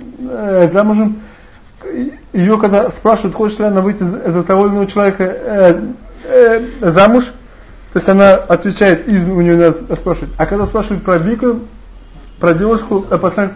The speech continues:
почему? Потому что для них была целая проблема произнести «да».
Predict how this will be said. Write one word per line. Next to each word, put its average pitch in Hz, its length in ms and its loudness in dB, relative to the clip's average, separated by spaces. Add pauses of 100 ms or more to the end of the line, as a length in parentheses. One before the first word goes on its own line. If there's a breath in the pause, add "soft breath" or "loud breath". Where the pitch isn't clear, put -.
почему? 214 360 -4 (180 loud breath)
Потому 202 260 -4
что 196 160 -2
для 175 340 -2
них 214 200 2 (240)
была 175 360 2
целая 202 360 2
проблема 185 600 0
произнести 160 580 -2
«да». 151 360 2